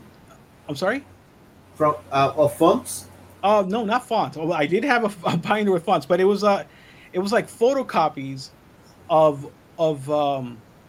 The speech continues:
Speaker 1: of old, uh, cover, cover blurbs that they would put on the old comic books that were drawn by hand by, by different, uh, by different, uh, letterers. And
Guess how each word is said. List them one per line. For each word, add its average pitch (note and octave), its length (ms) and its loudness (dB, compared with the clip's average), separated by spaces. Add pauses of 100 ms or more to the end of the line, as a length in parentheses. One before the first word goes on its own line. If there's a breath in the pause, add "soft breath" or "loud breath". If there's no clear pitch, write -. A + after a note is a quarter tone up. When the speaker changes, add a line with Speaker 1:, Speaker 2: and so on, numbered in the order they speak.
(300)
Speaker 1:
of C#3+ 160 -2 (100)
old, G#3+ 640 -2
uh, D3+ 580 -2 (360)
cover, G#3+ 400 0 (420)
cover A3+ 320 2
blurbs C#3+ 640 -2 (180)
that D3+ 100 -6
they E3 80 -4
would E3+ 160 -2
put F#3 140 -2
on F3+ 100 0
the D#3+ 140 -2
old F3 260 0
comic G3+ 380 -4
books - 440 -6 (720)
that D3+ 120 2
were D#3+ 120 2
drawn E3+ 400 0
by D#3 160 -2
hand D3+ 480 -6
by, C#3 140 -6 (160)
by C#3 120 -6
different, D#3 520 -8
uh, C3+ 340 -4 (640)
by C#3 100 -8
different, C#3+ 420 -8
uh, C#3+ 180 -4
letterers. C3+ 640 -6 (520)
And D#3 380 -6